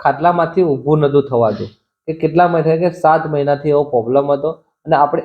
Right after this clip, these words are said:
એવાને એટલું જબરજસ્ત રિઝલ્ટ આપ્યું છે. તો આજે એમની હું વિઝિટ કરવા માટે આવેલો છું. તો આજે એમને પૂછીશું કે એમને શું શું પ્રોબ્લેમ હતા.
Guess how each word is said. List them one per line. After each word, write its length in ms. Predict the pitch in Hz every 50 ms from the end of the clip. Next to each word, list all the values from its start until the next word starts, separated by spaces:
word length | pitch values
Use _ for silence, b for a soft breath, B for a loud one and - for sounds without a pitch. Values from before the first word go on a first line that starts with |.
| -
એવાને 640 | 135 135 135 147 165 165 170 170 175 180 185 190 - - _ _ _ _ _ -
એટલું 300 | - - - 180 175 156
જબરજસ્ત 560 | 156 151 147 151 165 160 160 170 160 165 -
રિઝલ્ટ 300 | 139 127 131 147 156 156
આપ્યું 320 | 151 147 139 139 147 143 139
છે. 140 | 151 170 196
તો 400 | - - _ _ _ _ - 156
આજે 240 | 151 151 156 170
એમની 240 | 165 160 160 165 175
હું 180 | 180 180 175 143
વિઝિટ 340 | 123 123 127 139 139 139 131
કરવા 200 | 123 120 120 113
માટે 240 | 113 110 107 110
આવેલો 280 | 110 110 110 107 110 113
છું. 160 | - - 151
તો 360 | - _ _ _ _ _ -
આજે 200 | 151 151 151 165
એમને 240 | 165 160 165 165 175
પૂછીશું 560 | 160 - 143 135 135 - 151 147 160 165 160
કે 80 | 165 170
એમને 200 | 160 160 165 165
શું 220 | 165 - - 139
શું 240 | 139 - 160 156 165
પ્રોબ્લેમ 360 | - 127 117 117 120 113 107
હતા. 260 | 110 104 95 101 -